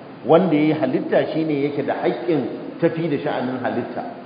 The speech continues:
To, bayan duk Annabi Yusuf ya yi musu wannan bayanin, to, sai kuma ya zo ya zuwa ga fassarar mafarkinsu. To, a cikin wannan kun ga akwai tabbatar da cewa fassarar mafarki na daga cikin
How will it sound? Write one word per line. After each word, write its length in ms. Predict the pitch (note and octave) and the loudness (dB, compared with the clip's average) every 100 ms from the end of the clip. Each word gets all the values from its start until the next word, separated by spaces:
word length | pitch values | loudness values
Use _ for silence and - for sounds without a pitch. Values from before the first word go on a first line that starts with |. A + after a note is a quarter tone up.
| - - | -14 -8
To, 80 | G#2 | 0
bayan 280 | C3 C3+ - | 2 4 4
duk 120 | - | 4
Annabi 280 | D3+ D3 B2+ | 2 -2 -2
Yusuf 200 | C3 A#2 | -4 -4
ya 100 | A#2 | -2
yi 60 | A#2+ | 0
musu 160 | B2 B2 | -2 -4
wannan 280 | A#2+ A#2+ A2 | -4 -4 -2
bayanin, 400 | G#2+ A#2+ C#3 C3 - - - - - | 0 2 2 -2 -6 -10 -12 -14 -12
to, 80 | G#2 | -6
sai 140 | A#2+ | -4
kuma 160 | A#2 B2 | -2 -2
ya 60 | A#2+ | 0
zo 60 | B2 | -2
ya 100 | A2 | -2
zuwa 160 | A2 G#2+ | -2 -2
ga 100 | F#2+ | -2
fassarar 320 | A2+ - A2 F#2 | -6 -4 -2 -2
mafarkinsu. 640 | F2+ - G2 G#2 F#2+ - - - - - - - - - - | -4 -6 -6 -6 -10 -14 -16 -16 -16 -16 -14 -14 -14 -16 0
To, 80 | A#2 | 2
a 120 | C3+ - | 4 4
cikin 160 | G3 G3 | 6 8
wannan 280 | G#3 F3 E3+ | 8 6 4
kun 100 | E3+ | 6
ga 100 | D#3+ | 6
akwai 480 | - - - E3 D#3+ | 6 2 4 4 6
tabbatar 480 | F3+ - F#3 - E3+ | 4 2 0 -2 -2
da 60 | D3 - | -4 -2
cewa 320 | C#3+ A#2+ A#2+ A#2+ | 0 0 0 0
fassarar 400 | F3 F#3 E3 C3+ | 0 4 4 4
mafarki 460 | B2 - B2 - C3 | 2 0 -2 -2 -2
na 80 | B2 | -2
daga 160 | G2 G2 | -2 -8
cikin 300 | - B2 A#2+ | -8 -8 -6